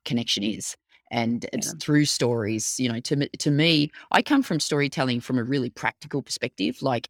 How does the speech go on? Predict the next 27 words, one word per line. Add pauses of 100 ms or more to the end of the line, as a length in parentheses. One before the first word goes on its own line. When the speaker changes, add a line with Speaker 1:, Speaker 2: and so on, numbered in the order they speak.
Speaker 2:
Yeah.
Speaker 1:
this
will
help
you
get
your
message
across
better. (240)
This
will
help
you
get, (200)
get
people
connected
to
your
strategy
and
values. (440)
But
the (240)
added
benefit